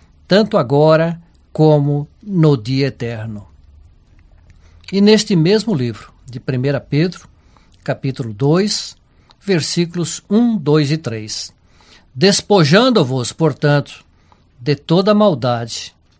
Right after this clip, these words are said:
e dolo, de hipocrisias e invejas e de toda sorte de maledicências. Desejai ardentemente como uma criança recém-nascida,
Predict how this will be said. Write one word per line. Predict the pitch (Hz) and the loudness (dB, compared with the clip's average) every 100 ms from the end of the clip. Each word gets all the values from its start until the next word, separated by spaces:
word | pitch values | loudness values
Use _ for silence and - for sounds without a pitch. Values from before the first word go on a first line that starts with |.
| _ - | _ -6
e | 147 | -4
dolo, | 139 190 185 117 104 _ _ _ _ - | 2 4 4 0 -8 _ _ _ _ -10
de | 123 175 | 0 2
hipocrisias | 170 180 175 160 135 107 151 247 240 208 131 | 2 0 0 0 0 0 0 2 2 2 2
e | 165 | 0
invejas | 143 110 143 196 202 127 139 127 | 0 0 2 4 4 2 -2 -2
e | 165 | 0
de | 160 | 0
toda | 160 _ 208 262 240 | -2 _ 0 0 0
sorte | 226 - 180 196 190 156 | -2 0 2 2 2 -4
de | 165 | -2
maledicências. | 175 175 180 190 - 208 220 - 101 95 - - _ _ _ _ _ _ _ _ | 0 0 -2 -4 -6 -4 -4 -6 -10 -16 -16 -20 _ _ _ _ _ _ _ _
Desejai | 131 202 185 170 120 139 151 160 127 - _ | -2 0 2 0 0 2 2 2 -2 -10 _
ardentemente | 240 254 226 160 180 214 214 147 156 190 170 | -2 0 0 -2 0 0 0 0 2 0 -2
como | 165 175 180 | -4 -2 0
uma | 165 | 0
criança | 170 151 180 180 180 | -2 -2 0 -2 -2
recém-nascida, | 147 165 - - 269 269 233 - 135 110 107 | 0 0 0 0 0 -2 -6 -6 -6 -8 -16